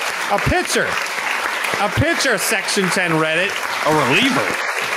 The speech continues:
Speaker 1: A relief pitcher. Kenley Jansen, your Clark's Ketchup Series M V P. After all that pissing, all that moaning, it's not impossible.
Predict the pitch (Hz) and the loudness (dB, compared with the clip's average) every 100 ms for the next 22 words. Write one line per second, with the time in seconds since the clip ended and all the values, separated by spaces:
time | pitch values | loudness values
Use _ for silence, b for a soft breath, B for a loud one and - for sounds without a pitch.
0 | - - 190 220 220 254 339 349 - 196 | -4 0 4 4 4 4 2 2 0 0
1 | 165 - 110 - - - - - - - | 0 0 -2 -2 -4 -4 -4 -2 -2 -2
2 | - 180 220 233 190 196 196 180 190 185 | 0 0 2 2 2 0 0 0 0 0
3 | 175 - - - - - - - - 147 | -2 -2 -2 -2 -4 -2 -2 -2 0 0
4 | - 180 185 196 - 180 180 175 175 147 | 0 0 0 0 -2 0 0 0 0 0
5 | 175 175 180 156 160 151 147 135 151 147 | 0 2 2 2 0 2 0 0 0 2
6 | 139 135 - - - - - - - - | 2 0 -2 -4 -4 -4 -4 -4 -4 -4
7 | - 139 147 156 156 165 180 185 - - | -2 -2 0 0 2 2 2 0 0 0
8 | 180 - 170 165 151 156 165 160 151 143 | 0 0 0 2 2 2 0 0 0 0
9 | 143 135 131 131 135 123 147 156 202 208 | 0 0 -2 -8 -10 -6 -2 0 0 -2
10 | 165 196 226 113 85 104 135 | 0 0 0 -6 -6 -8 -8